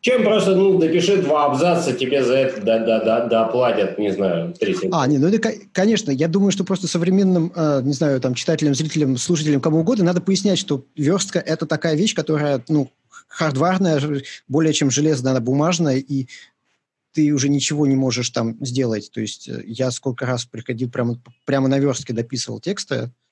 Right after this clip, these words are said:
Speaker 2: я думаю, ты тоже.
Speaker 1: Я бы сказал другое, она одинаковая. Вот в отличие от этого, как бы у тебя с-, как бы в Chrome тут, в Safari сяк, настройки пользователя, да? Нет никаких настроек пользователя.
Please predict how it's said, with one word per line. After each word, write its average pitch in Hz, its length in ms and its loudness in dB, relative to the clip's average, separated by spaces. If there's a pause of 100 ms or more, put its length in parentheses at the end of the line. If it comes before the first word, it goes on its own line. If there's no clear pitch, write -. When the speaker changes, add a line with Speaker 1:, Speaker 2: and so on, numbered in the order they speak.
(260)
Speaker 2:
я 127 80 -6
думаю, 123 240 -2
ты 127 80 -8
тоже. 123 380 -8 (480)
Speaker 1:
Я 170 120 2
бы 170 40 2
сказал 196 240 2
другое, 208 500 2
она 180 280 2
одинаковая. 170 1000 2
Вот 170 220 0
в 156 80 -2
отличие 175 540 2
от 165 100 0
этого, 185 280 0
как 185 220 2
бы 170 80 2
у 175 100 4
тебя 185 140 2
с-, - 300 -4
как 180 260 0
бы 170 80 2
в 170 180 -2
Chrome 185 440 4
тут, 190 200 2
в - 180 -6
Safari 170 520 2
сяк, 175 540 2
настройки 170 720 2
пользователя, 156 760 2
да? 190 220 2
Нет 254 240 4
никаких 190 380 2
настроек 185 500 2
пользователя. 139 460 2